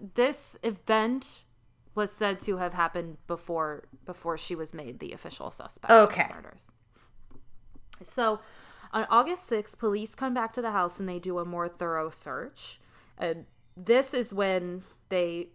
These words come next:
Speaker 1: remove the hatchet head. And they inspect both Lizzie's and Emma's clothing at this time.
Speaker 2: But it's
Speaker 1: And they
Speaker 2: two
Speaker 1: don't
Speaker 2: days later.
Speaker 1: Yeah.
Speaker 2: So
Speaker 1: They don't find anything on the clothing, but
Speaker 2: Yeah.
Speaker 1: they take the, the, what they believe to be the murder weapon.
Speaker 2: Mm-hmm.
Speaker 1: And then that evening,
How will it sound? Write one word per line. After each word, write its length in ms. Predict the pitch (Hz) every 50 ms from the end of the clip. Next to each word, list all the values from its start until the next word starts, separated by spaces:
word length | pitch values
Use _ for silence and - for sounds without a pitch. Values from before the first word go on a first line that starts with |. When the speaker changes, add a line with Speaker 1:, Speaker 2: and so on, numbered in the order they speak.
| _ - -
Speaker 1:
remove 360 | 185 185 185 185 185 175 175
the 100 | - 165
hatchet 360 | - 175 170 160 - 156 -
head. 320 | - 147 135 127 - 185 - - _ - _ _ _ _ - - -
And 160 | - 226 226 233
they 120 | 220 220
inspect 480 | 220 208 - - - 226 226 - - 196
both 240 | 202 196 196 196
Lizzie's 600 | 190 175 185 180 180 185 180 175 175 175 175 - - -
and 180 | 175 170 170 -
Emma's 300 | - 160 156 151 151 -
clothing 480 | - - 160 139 107 - 67 65 80 -
at 120 | - -
this 220 | - - - - -
time. 300 | - 95 - - - 190 - _ _ _ _ _ _ - - _ _ _ - _ _ - _
Speaker 2:
But 100 | - 277 269
it's 200 | 233 - - -
Speaker 1:
And 100 | 202 185
they 40 | 277
Speaker 2:
two 60 | 320
Speaker 1:
don't 80 | 302
Speaker 2:
days 240 | 269 233 202 214 170
later. 600 | 190 202 190 175 160 160 135 107 87 - - - - - _
Speaker 1:
Yeah. 400 | 190 185 185 175 147 - - -
Speaker 2:
So 300 | - - - - 302 277 262
Speaker 1:
They 120 | 247 247
don't 340 | 247 240 240 240 247 247 269
find 100 | 214 196
anything 260 | 196 190 - 202 185
on 120 | 180 170 165
the 60 | 170
clothing, 520 | - - - - - - 87 - - 185 - -
but 80 | - 175
Speaker 2:
Yeah. 160 | 175 - 135
Speaker 1:
they 60 | 165 175
take 260 | - 180 175 - -
the, 200 | 165 156 135 - - - _ -
the, 100 | 180 175
what 200 | 175 185 180 -
they 80 | 165 160
believe 320 | 170 165 - - - -
to 100 | - -
be 120 | - 151 147
the 80 | - 80
murder 260 | 87 - - - -
weapon. 360 | - 50 - - - 80 - -
Speaker 2:
Mm-hmm. 400 | 190 190 180 156 160 151 151 165 165 - - - - - - - - - - - -
Speaker 1:
And 180 | - 208 202 208
then 160 | 214 208 202
that 300 | - 214 202 226 254 - -
evening, 500 | 233 220 220 196 202 202 196 190 190 190